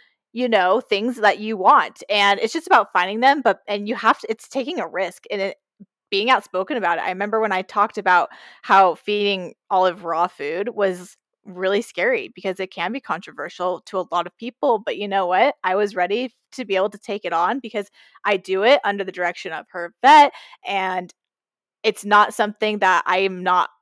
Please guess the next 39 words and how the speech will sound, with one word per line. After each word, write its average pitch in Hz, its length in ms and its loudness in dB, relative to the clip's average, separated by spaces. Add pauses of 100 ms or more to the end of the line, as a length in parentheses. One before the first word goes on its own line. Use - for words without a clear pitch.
not 196 320 0
confident 175 540 -8
in. 117 240 -12
I 175 160 -6
feel 185 260 -4
very 165 240 -6
good 160 220 -10
about 220 260 4
it. 285 240 4
And 208 160 -6
now 208 240 -2
some 196 200 -2
people 240 200 -4
don't. 254 340 2
And 190 120 0
I, 196 40 2
you 208 120 0
know 202 80 0
what? 254 160 6
I 240 100 0
say, 226 200 2
"If 220 140 -6
you 214 120 -2
don't 415 180 4
feel 381 140 2
confident 254 580 0
feeding 196 260 -4
your 202 120 -4
dog, 190 380 6 (380)
you 233 120 -2
know, 214 280 6
however 220 320 4
you 240 160 -4
choose 202 260 -10
to, 311 100 -4
or 226 180 0
anything 196 380 -2
in 180 100 -10
general, 190 300 -4